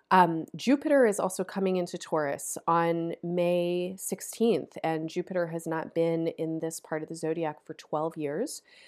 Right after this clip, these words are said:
So to have Jupiter in your sign is, um, a once in every twelve year opportunity. This is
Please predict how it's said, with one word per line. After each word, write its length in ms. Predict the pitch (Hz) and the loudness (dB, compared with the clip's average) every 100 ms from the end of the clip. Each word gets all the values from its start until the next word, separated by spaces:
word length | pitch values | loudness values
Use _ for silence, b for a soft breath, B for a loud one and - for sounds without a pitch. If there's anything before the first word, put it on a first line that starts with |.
| B | B
So 200 | - 185 | -4 -2
to 60 | 175 | 0
have 180 | 175 | -2
Jupiter 420 | 165 175 196 180 175 | -2 -6 -2 0 0
in 80 | |
your 140 | 170 156 | -2 -6
sign 540 | - 151 160 196 226 - | -6 -6 -4 -2 -2 0
is, 540 | 170 160 160 - - - - | 2 2 -2 -6 -6 -8 -4
um, 760 | 160 151 147 143 139 139 143 139 _ _ _ _ _ _ | -2 0 0 -2 -4 -4 -8 -12 _ _ _ _ _ _
a 160 | 156 147 | 0 0
once 400 | 147 147 160 - | 0 -2 -2 -2
in 80 | 165 | -2
every 180 | 175 | -2
twelve 380 | 165 - 160 165 | -4 -2 0 0
year 380 | 165 160 156 - - | 0 0 0 -2 -2
opportunity. 800 | 151 160 - 226 220 214 208 208 B B B - | -4 -4 -2 0 2 2 -2 -4 B B B -4
This 240 | 170 - | -4 -2
is 260 | 165 165 | -6 -6